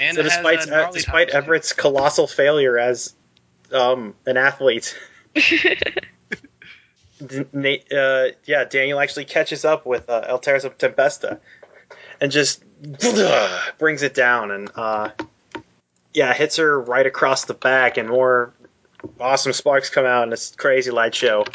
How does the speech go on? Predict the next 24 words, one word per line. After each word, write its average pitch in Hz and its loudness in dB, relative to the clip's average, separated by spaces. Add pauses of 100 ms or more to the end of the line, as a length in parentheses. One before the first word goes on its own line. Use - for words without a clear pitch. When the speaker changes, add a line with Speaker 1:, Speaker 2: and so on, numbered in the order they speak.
(600)
Speaker 2:
And 131 0
actually, 143 0
you 127 -4
knock 135 2
out 147 2
another. 139 2
You 127 -4
actually, 135 0 (460)
that 139 2
actually 151 2
starts 147 0
to 143 2
tear, 143 2
like, 123 -2
that 120 0
actually 131 0
starts 127 0
to 127 -2
tear 127 2
the 123 2
body 123 2
of 117 -6
her 113 -2
uniform. 107 -6